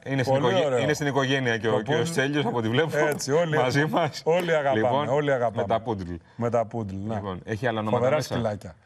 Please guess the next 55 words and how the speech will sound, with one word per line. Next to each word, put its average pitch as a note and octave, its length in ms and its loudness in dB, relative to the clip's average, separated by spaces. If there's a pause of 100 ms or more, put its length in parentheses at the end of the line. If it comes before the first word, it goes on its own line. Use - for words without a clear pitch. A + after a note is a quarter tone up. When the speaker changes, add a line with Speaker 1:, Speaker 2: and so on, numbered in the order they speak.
(120)
Speaker 1:
Ναι. G2 220 -6
Speaker 2:
Λοιπόν, C#3 540 0
Speaker 1:
Δεν G3 160 -2
έχει B3 100 0
για A3+ 100 0
την F#3 80 0
Speaker 2:
Κατερίνα G#3 360 2
Speaker 1:
Πάρο. - 120 2
Speaker 2:
Καινούριου D3+ 420 0
Speaker 1:
Δημοσίευμα D3+ 480 0
Speaker 2:
βλέπω - 0 -
Speaker 1:
για F#3 100 2
την F3 80 2
Speaker 2:
εδώ. E3+ 100 4
Speaker 1:
Πάρο F#3+ 140 4
δεν A#2+ 120 2
βλέπω G2+ 240 -2
εδώ F#2+ 140 0
πέρα. E2+ 400 -4
Speaker 2:
Για F3 160 2
την E3 120 0
Πάρο A#3+ 240 4
δεν B3 160 0
πήγες F#3+ 260 0
εσύ, D3 300 0
άρα A#3+ 140 4
δεν A3+ 140 0
έχει C3+ 160 0
δημοσίευμα. A#2+ 420 0
Speaker 1:
Άσε A3 220 2
για D3 140 2
μένα. G#2+ 240 0
Speaker 2:
Α, G#3 440 2
να A#3+ 160 4
το D#3+ 120 0
Πάρο. G#3 360 2
Στην C3+ 240 -4
Πάρο G3+ 280 2
πήγε, G#3 460 -2 (500)
ναι, G3 500 0
η D#3+ 80 -4
Μαριάννα D#3 380 2
Γεωργαντή, C#3 560 0
όπως C3 180 -4
βλέπω A#2+ 240 0
εδώ. A#2 200 0
Speaker 1:
Α, C3 260 0 (640)
βλέπω F#3+ 180 0
τη F#3 60 -4
φωτογραφία, F#3 480 2
ναι, C3 140 0
μεγάλη A2+ 200 0
Speaker 2:
Δια- G3+ 80 2
Speaker 1:
φωτογραφία, G#2+ 400 2
ναι. G#2+ 180 -2